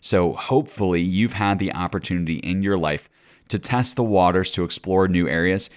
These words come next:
or to try something that you weren't sure whether or not it was gonna work out. But if you had a sense of self-belief, self-confidence, you knew that no matter what, even if you failed, you were gonna find a way to make it work,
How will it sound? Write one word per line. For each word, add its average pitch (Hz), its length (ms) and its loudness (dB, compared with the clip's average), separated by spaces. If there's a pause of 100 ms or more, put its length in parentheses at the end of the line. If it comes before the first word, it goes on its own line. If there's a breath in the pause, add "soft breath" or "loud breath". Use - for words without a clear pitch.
(240 loud breath)
or 92 160 -2
to 90 80 -2
try 104 380 0
something 95 400 0
that 90 160 -2
you 98 220 -2
weren't 95 260 -2
sure 92 240 0
whether 82 300 0
or 82 40 -2
not 82 280 -4
it 80 80 -6
was 80 120 -8
gonna 78 160 -6
work 76 280 -4
out. 69 260 -6 (600)
But 107 280 0
if - 180 -8
you 95 100 0
had 92 260 -4
a 87 60 -2
sense 95 340 -2
of 82 240 -8
self-belief, 95 760 -2
self-confidence, 98 880 -2 (420 soft breath)
you 104 200 0
knew 110 300 2
that 95 180 -2
no 92 100 -2
matter 85 300 -2
what, 85 300 -2
even 98 260 -2
if 85 160 -4
you 82 80 -6
failed, 82 480 0 (340 loud breath)
you 87 160 -4
were 92 80 0
gonna 85 140 -2
find 82 320 -2
a 78 40 0
way 80 200 0
to 76 160 -4
make 78 180 -6
it 62 100 -8
work, 65 260 -8